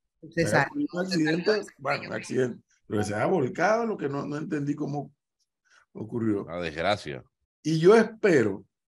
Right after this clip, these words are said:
Speaker 2: y yo espero, porque re-, desgraciadamente este país que se llama Panamá funciona así, que tiene que ocurrir una desgracia para que las autoridades reaccionen,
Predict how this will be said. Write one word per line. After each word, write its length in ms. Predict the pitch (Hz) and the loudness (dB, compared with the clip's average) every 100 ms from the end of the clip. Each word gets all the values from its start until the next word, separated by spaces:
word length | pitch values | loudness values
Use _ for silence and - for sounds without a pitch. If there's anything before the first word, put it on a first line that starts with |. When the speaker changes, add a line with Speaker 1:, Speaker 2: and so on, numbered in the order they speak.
| _ - | _ -8
Speaker 2:
y 160 | 147 | -6
yo 140 | 147 175 | 0 0
espero, 580 | 180 - 139 107 98 - _ _ _ _ _ - | -2 -4 -2 -2 -6 -14 _ _ _ _ _ 0
porque 340 | 120 117 117 | 0 2 0
re-, 200 | 110 139 - | 0 -4 -8
desgraciadamente 1300 | 131 143 139 - 131 135 - 160 170 170 165 160 156 | 0 2 2 2 0 0 0 0 0 0 -2 -6 -8
este 160 | 151 - | -8 -8
país 260 | - 127 | -4 -4
que 140 | 127 135 | -4 -6
se 100 | 120 | -6
llama 220 | 113 131 | -6 -6
Panamá 420 | 120 104 110 113 - - _ _ | -6 -6 -8 -10 -14 -20 _ _
funciona 500 | - 123 113 139 139 | -2 0 2 4 4
así, 140 | 135 135 | 2 0
que 120 | 123 | -2
tiene 180 | 139 165 | 0 0
que 60 | |
ocurrir 340 | 156 131 135 160 | 0 0 0 0
una 220 | 165 165 | 2 2
desgracia 640 | 123 143 175 185 202 208 - _ _ _ | 2 2 2 0 -2 -6 -8 _ _ _
para 240 | - 120 120 | 2 2 4
que 80 | |
las 100 | 120 | 0
autoridades 460 | 123 123 120 127 170 | -2 -4 -2 0 0
reaccionen, 580 | 160 123 131 117 120 | -2 -4 -4 -4 -6